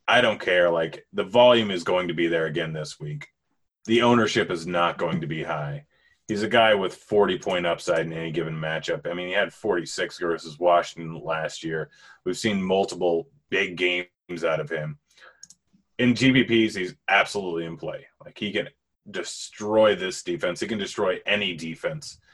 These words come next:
he wants at any given time. He's the only guy I'm playing from this offense. Always a chance that he ends up with ten targets. Had nine last week, so he can get there that way, and he can rush for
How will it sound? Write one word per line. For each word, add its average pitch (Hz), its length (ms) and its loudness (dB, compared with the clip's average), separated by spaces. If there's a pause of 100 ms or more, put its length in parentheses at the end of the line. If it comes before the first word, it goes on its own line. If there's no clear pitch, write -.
(200)
he 98 80 -2
wants 92 420 0
at 87 140 0
any 90 180 0
given 85 260 -4
time. 82 440 -4 (340)
He's 123 160 6
the 135 80 4
only 120 160 6
guy 107 160 6
I'm 101 100 2
playing 95 280 0
from 98 120 -2
this 90 180 -6
offense. 87 580 2 (280)
Always 107 300 8
a 104 60 0
chance 101 300 0
that 95 100 4
he 95 80 2
ends 95 160 -2
up 90 80 2
with 90 140 -4
ten 95 220 -2
targets. 90 920 0 (320)
Had 92 200 4
nine 98 300 4
last 92 320 0
week, 92 460 -2
so 90 160 0
he 80 80 -4
can 90 100 -8
get 92 220 0
there 90 180 6
that 90 240 6
way, 90 420 4
and 95 220 0
he 87 100 -6
can 87 140 -2
rush 87 280 4
for 78 260 -4